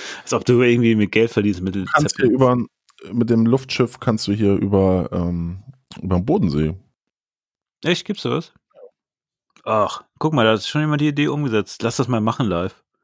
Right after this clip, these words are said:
Speaker 1: Dann machen wir live ü-, überm Bodensee einen Podcast.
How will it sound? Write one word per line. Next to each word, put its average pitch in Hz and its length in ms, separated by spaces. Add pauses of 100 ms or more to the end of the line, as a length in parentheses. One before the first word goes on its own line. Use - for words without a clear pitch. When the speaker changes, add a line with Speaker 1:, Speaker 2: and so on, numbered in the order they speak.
(340)
Speaker 1:
Dann 113 100
machen 127 180
wir 143 80
live 127 400
ü-, - 260
überm 151 320
Bodensee 127 580
einen 117 100
Podcast. - 640